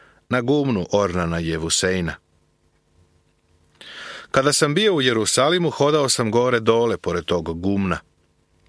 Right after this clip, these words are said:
Bilo je smešteno na brdu Morija, na mestu gde danas stoji Omarova džamija. To je predeo starog hrama.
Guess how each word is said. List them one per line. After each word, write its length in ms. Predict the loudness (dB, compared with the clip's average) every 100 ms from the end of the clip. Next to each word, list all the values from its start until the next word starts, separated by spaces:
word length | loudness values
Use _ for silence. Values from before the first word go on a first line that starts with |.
| -8
Bilo 280 | -4 0 0
je 80 |
smešteno 640 | 0 0 0 0 0 0 -2 -8 -20 -20 _
na 100 | 0
brdu 320 | 2 2 2
Morija, 420 | 2 2 2 2 -2 _ _ -20 -20 -4
na 120 | 0
mestu 320 | 2 0 0
gde 160 | 0 2
danas 300 | 2 2 0
stoji 440 | -2 0 0 2 2
Omarova 500 | 2 2 2 2 0
džamija. 600 | 0 2 2 2 -2 -4 _ _ _ _ _ _ _ _ _ _
To 100 | -2
je 80 | 0
predeo 420 | 0 -2 -2 -2
starog 500 | -4 -2 -2 -4 -8 -4
hrama. 400 | 0 0 0 -6